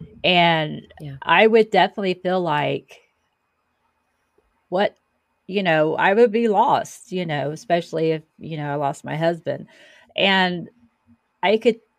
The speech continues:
Speaker 1: that's such a great, like, starting point, you know, let's, let's
Speaker 2: Yeah.
Speaker 1: do this, and then we can, you know, go to the next step. So I remember us talking, uh, when we did our,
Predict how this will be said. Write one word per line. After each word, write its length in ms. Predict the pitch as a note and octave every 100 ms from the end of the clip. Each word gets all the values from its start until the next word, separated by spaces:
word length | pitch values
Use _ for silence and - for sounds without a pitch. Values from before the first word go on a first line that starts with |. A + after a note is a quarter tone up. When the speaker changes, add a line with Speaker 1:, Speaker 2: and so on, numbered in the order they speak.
| _ _ _
Speaker 1:
that's 340 | G3 G#3+ A#3
such 240 | - B3+ B3+
a 60 |
great, 480 | A#3+ A3 A3 A3 -
like, 180 | G3 -
starting 600 | - - G3+ G#3+ F3+ C#3+
point, 580 | - D#3 - - - - _ -
you 140 | F#3+
know, 220 | F3 D#3+
let's, 320 | D#3 F#3+ G#3 - _ -
let's 220 | F#3 G#3+
Speaker 2:
Yeah. 120 | C#3+ C3+
Speaker 1:
do 200 | A#3+ G#3+
this, 520 | G3+ G3 C#3 D#3+ - -
and 180 | F3
then 380 | F3 F3 E3 D#3+ - _ _ _ -
we 140 | F#3+
can, 320 | F#3 F3 D#3+ -
you 180 | F#3 F#3+
know, 160 | E3+ E3
go 160 | F3
to 180 | E3+ F#3
the 80 | D#3+
next 340 | D#3+ D#3 -
step. 460 | - F3+ E3+ C3+ - _ _ _ _ - - - _
So 320 | B3+ A#3+ -
I 160 | - B3+
remember 580 | C4+ C#4 D#4+ F4 F4 D4+
us 260 | A#3 A#3+
talking, 760 | - A#3+ A3+ A#3 F#3+ E3 D#3 D#3+
uh, 340 | - F3 E3+
when 180 | E3 F3+
we 140 | F#3+ F3+
did 260 | G3+ G3+
our, 380 | G3 F3 E3+ E3